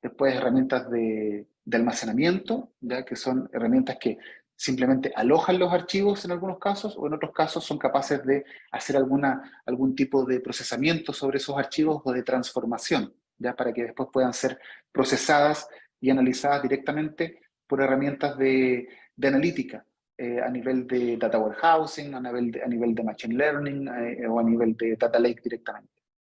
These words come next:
¿ya? Después, y por último, está la capa de visualización, que es la capa que va a ser el consumo de los datos a nivel de, de usuario.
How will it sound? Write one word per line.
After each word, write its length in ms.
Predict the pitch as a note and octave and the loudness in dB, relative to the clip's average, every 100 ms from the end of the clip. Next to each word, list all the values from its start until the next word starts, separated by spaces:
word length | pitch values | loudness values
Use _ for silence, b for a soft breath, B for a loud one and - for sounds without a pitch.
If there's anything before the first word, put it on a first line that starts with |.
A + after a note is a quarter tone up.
| _ _ _ _ _ - | _ _ _ _ _ -6
¿ya? 180 | C#3 - _ _ _ _ _ _ _ _ _ _ B2+ | -6 -6 _ _ _ _ _ _ _ _ _ _ -6
Después, 560 | C#3+ G#3+ A3+ A3+ - - - | 2 4 4 2 -6 -16 -4
y 140 | D3 | -2
por 180 | - D3 | 4 6
último, 360 | A3 A3+ G#3+ G#3+ | 6 4 0 0
está 160 | - | 2
la 120 | F#3 | 2
capa 220 | F#3 F#3 F3+ | 2 2 0
de 60 | |
visualización, 760 | F3 - E3+ E3 - F3+ F#3 F3+ | 0 -4 -6 -6 -2 0 0 -4
que 200 | - D#3+ | -2 -2
es 300 | E3 - - - | -2 -8 -16 -10
la 160 | C#3+ C#3+ | -8 -4
capa 640 | D3 D3+ D3 C#3+ C#3 C#3 | 0 2 2 0 -4 -10
que 140 | _ C3 | _ -2
va 100 | C3+ | -2
a 60 | |
ser 160 | - C3+ | -2 -6
el 140 | B2 | -2
consumo 480 | A#2 A2+ - C#3+ B2+ | -4 -4 -4 -2 0
de 80 | A#2+ | 0
los 100 | A#2 | -2
datos 260 | B2+ - | -6 -8
a 60 | A#2+ | -12
nivel 320 | A2+ A#2 A#2 | -10 -6 -6
de, 260 | A2+ A2+ A2 _ - _ _ - _ _ _ _ _ - | -4 -8 -12 _ -20 _ _ -20 _ _ _ _ _ -10
de 120 | A2+ | -8
usuario. 420 | A2+ F#2 E2 - | -4 -4 -6 -10